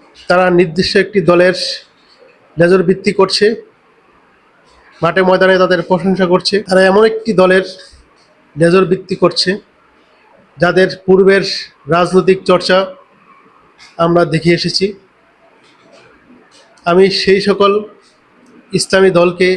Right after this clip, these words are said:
স্পষ্ট ভাষায় বলতে চাই, আপনারা যে দলেরই হন না কেন, যদি এই ঐক্যের পথে আপনারা কোনো বাধা হন বা আপনাদের কারণে এই ঐক্যের কোনো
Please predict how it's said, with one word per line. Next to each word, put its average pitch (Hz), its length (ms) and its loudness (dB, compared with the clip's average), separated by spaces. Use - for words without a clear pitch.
স্পষ্ট - 300 -4
ভাষায় 170 320 0
বলতে 165 260 0
চাই, 165 140 0
আপনারা 180 300 0
যে 175 80 2
দলেরই 180 320 4
হন 170 160 0
না 175 60 2
কেন, 170 180 0
যদি 170 240 0
এই 180 60 2
ঐক্যের 185 380 -2
পথে 180 220 0
আপনারা 180 320 -2
কোনো 180 120 2
বাধা 165 260 0
হন 175 120 0
বা 151 80 0
আপনাদের 185 360 0
কারণে 175 200 2
এই 175 60 6
ঐক্যের 175 320 -4
কোনো 175 120 2